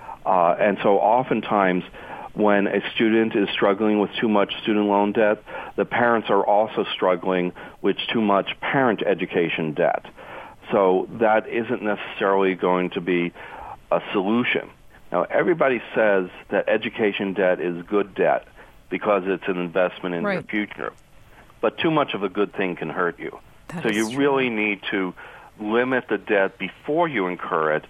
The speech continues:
Speaker 1: instead of struggling to repay it after you graduate.
Speaker 2: That's true, and your parents can't get a loan for retirement. They, it, that's a big difference from what you can do for school. Uh,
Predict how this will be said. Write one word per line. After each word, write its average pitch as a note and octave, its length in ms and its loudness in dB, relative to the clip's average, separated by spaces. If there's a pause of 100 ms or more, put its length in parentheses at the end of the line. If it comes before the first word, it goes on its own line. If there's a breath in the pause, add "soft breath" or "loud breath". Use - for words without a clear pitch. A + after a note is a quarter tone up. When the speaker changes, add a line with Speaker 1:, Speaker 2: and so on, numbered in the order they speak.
(320 loud breath)
Speaker 1:
instead A#2 460 0
of G#2+ 240 2
struggling G#2+ 480 0
to - 120 -6
repay F2+ 400 0
it E2 180 -2
after F#2 440 0
you D#2+ 160 -4
graduate. D#2+ 600 0 (400)
Speaker 2:
That's - 240 -8
true, G3 140 -4
and F3+ 80 -4
your F#3 80 -4
parents G3 420 -2
can't F#3 320 -6
get F3 140 -2
a F3 40 -2
loan E3+ 280 -2
for D#3 240 -4
retirement. D#3 760 -4
They, D3 300 -6
it, D#3+ 100 -8 (100)
that's E3 220 -6
a D#3+ 40 -6
big D#3 200 -6
difference D#3+ 340 -8
from D#3+ 380 -8
what D#3 140 -4
you E3+ 160 -6
can D#3+ 180 -6
do D3+ 140 -4
for - 220 -10
school. C#3+ 500 -6 (340 loud breath)
Uh, F#3 140 -2